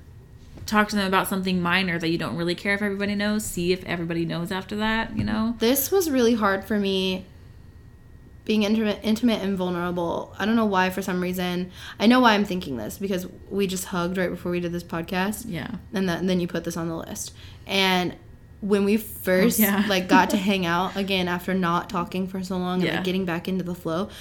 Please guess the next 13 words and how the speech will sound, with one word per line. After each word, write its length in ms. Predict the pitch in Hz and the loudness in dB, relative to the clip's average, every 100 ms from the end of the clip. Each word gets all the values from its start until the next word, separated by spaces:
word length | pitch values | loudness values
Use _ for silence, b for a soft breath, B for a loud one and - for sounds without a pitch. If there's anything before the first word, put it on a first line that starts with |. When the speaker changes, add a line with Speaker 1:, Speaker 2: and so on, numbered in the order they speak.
| B B | B B
Speaker 2:
hugs 300 | - 190 208 | 0 2 2
are 120 | 294 285 | 2 2
weird. 520 | 190 165 107 - - - | 2 0 -4 -10 -16 -14
Speaker 1:
Yeah. 320 | 180 156 135 - | -6 -6 -6 -2
Speaker 2:
Like, 120 | 196 | 0
the 100 | 214 | 2
very 240 | 196 196 208 | 2 2 4
first 240 | 240 240 | 2 2
hug 280 | 202 170 180 | 2 2 2
when 100 | 185 | 0
we 100 | 180 | -2
first, 340 | 170 165 165 | -2 -4 -4
like, 180 | 165 170 | -6 -6